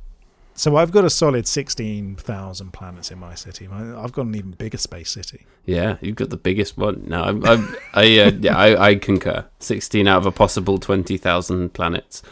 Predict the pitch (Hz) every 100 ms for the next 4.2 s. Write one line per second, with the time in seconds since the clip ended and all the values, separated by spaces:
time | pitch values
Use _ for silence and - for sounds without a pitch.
0 | - 170 131 123 143 127 92 98 98 101
1 | 104 101 101 98 98 - 92 - 98 95
2 | 95 98 98 95 117 101 - - _ _
3 | _ - 147 160 - _ - 131 - 147
4 | 120